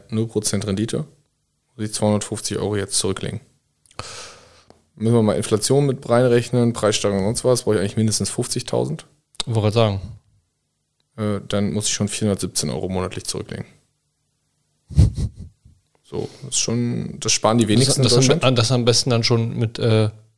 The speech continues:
Speaker 2: Anfang zwanzig, ne?
Speaker 1: Mit Anfang zwanzig, genau.
Speaker 2: Ja.
Speaker 1: Ähm, wenn ich wenigstens ein bisschen Rendite mache, sechs Prozent, dann muss ich dreihundertsechs Euro zurücklegen für die fünfzigtausend.
Speaker 2: Ja.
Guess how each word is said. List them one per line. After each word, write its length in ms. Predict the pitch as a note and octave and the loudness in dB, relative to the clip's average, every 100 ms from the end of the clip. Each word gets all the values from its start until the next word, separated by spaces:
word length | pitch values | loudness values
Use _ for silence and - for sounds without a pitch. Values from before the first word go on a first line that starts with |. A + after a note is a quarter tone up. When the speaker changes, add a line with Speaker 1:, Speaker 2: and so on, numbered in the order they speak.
| _ | _
Speaker 2:
Anfang 260 | - A2+ A2+ | -8 -4 -2
zwanzig, 340 | - A2+ G2 | -2 -2 -2
ne? 120 | A2+ B2+ _ _ _ _ | -2 -6 _ _ _ _
Speaker 1:
Mit 140 | A#2+ A2+ | 0 2
Anfang 260 | B2+ A2 | 2 0
zwanzig, 340 | - A2+ - - | 2 0 0 -4
genau. 260 | G#2 A#2+ - | -4 -4 -2
Speaker 2:
Ja. 120 | A#2+ - - - - | -2 -2 -8 -12 -4
Speaker 1:
Ähm, 320 | A2 A2 G#2 - - - | 2 4 4 2 -2 -2
wenn 180 | A2+ A#2+ | 2 4
ich 220 | C#3 - | 2 2
wenigstens 260 | C#3+ C#3+ C3 | 2 4 2
ein 40 | |
bisschen 220 | B2 C3 | 2 4
Rendite 300 | G#2+ A2 C#3+ | 2 2 0
mache, 240 | D3+ D3 A#2+ | 2 2 2
sechs 200 | A2 - | 0 0
Prozent, 420 | G2 A#2+ D3+ - - | -2 -2 -2 -6 -8
dann 160 | G#2 | -2
muss 140 | G#2+ A2 | -2 -2
ich 80 | A2 | -4
dreihundertsechs 540 | G#2+ G2 F#2+ - - | -2 0 -2 -4 -4
Euro 180 | - B2 | -4 -4
zurücklegen 420 | - B2 - B2 | -6 -6 -6 -6
für 80 | - | -6
die 80 | A#2 | -6
fünfzigtausend. 720 | A#2+ - - - G#2 C#3+ - _ _ - | -6 -8 -8 -6 -4 -4 -8 _ _ -10
Speaker 2:
Ja. 140 | A2 | -8